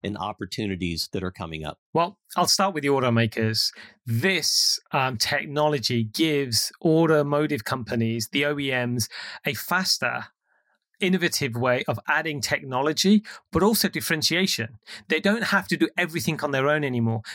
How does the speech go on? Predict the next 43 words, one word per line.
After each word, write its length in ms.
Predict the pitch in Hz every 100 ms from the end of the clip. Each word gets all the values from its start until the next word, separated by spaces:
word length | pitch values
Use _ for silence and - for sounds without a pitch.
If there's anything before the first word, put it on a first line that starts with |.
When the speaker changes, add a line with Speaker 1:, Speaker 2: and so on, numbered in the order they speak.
| -
Speaker 2:
They 160 | 175
can 160 | 202 220
focus 480 | - 151 156 151 123
on 140 | 131
their 140 | 135 156
value 440 | 165 165 165 139
add 260 | 131 147 143
and 140 | 139
the 60 | 131
experiences 720 | 131 - - 160 165 156 156
that 160 | 165 156
they 100 | 156
wanna 240 | 151 151
bring, 340 | 123 123 135 - - - -
but 140 | 160
also 540 | 180 233 202 139 127 147
offer 360 | 165 156 151 143
differentiation 800 | 147 - 165 131 170 208 - 139
in 80 |
the 80 | 139
different 320 | 139 160 160
markets 400 | 151 202 - 156
they're 180 | - 127
in, 140 | 123 113 - -
be 140 | - 151
they 240 | 143 139
North 320 | 135 147 135
America, 560 | 160 151 147 143 147 147
South 400 | - 156 151 117
America, 480 | 147 147 147 - 143
Europe, 420 | 135 147 147 -
or 120 | 151
even 240 | 156 156
Asia. 400 | 160 185 127 120 - - -
So 140 | - 156
that's 240 | 220 233
kind 220 | - 202
of 40 | 165
one 140 | 160
of 80 | 143
the 80 | 139
first 540 | - - 156 147 -
things. 320 | 123 117 120